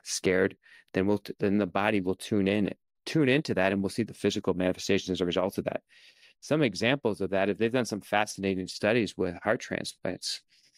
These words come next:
um, where they've actually, uh, there was, uh, one case of, um,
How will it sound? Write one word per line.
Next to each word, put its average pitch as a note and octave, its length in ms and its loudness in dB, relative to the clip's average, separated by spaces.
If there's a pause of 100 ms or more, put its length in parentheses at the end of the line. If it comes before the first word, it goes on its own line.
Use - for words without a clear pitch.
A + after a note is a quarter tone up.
(220)
um, F2+ 360 -2 (1200)
where C3 120 4
they've A#2+ 120 6
actually, A2+ 460 2
uh, F#2+ 180 2 (220)
there A2 160 4
was, G2+ 240 2
uh, F#2+ 220 0 (220)
one A#2 340 2
case G2 500 -2 (100)
of, F#2+ 460 0
um, F2+ 460 -2